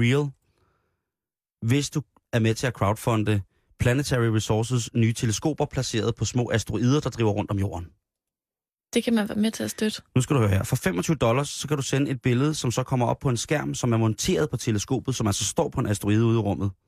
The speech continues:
Speaker 1: Og det billede, der sidder en lille skærm på, hvad hedder det, på teleskopet, den her store
Speaker 2: Mhm.
Speaker 1: kikkert derude i rummet. Og, øh, så sidder der et andet kamera, som tager et billede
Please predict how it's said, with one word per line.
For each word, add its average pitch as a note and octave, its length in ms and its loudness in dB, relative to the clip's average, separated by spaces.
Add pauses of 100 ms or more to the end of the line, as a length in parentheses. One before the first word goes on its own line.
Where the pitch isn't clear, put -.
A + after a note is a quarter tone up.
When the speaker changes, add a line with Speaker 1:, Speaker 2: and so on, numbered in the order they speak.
(1800)
Speaker 1:
Og A#2+ 100 0
det F3 120 0
billede, E3 380 2 (1160)
der B2 60 0
sidder D#3 160 0
en D3 60 2
lille C#3 120 0
skærm A2+ 360 -4 (240)
på, A2 160 2
hvad F2+ 120 0
hedder F#2 160 2
det, F2+ 200 -2
på G#2 100 -4
teleskopet, C#3+ 560 -2
den B2 100 0
her B2 40 2
store A2+ 180 0
Speaker 2:
Mhm. G#3+ 100 4
Speaker 1:
kikkert A3 220 0
derude G#2+ 140 0
i G#2+ 40 -4
rummet. B2+ 260 -4 (600)
Og, A2+ 380 2
øh, G#2 140 2
så C#3+ 120 -6
sidder C#3+ 180 -2
der C3 80 -6
et - 60 -12
andet E3 200 -2
kamera, A#2+ 280 -4
som A#2 160 -6
tager C3 160 -4
et B2+ 80 -6
billede D#3 340 2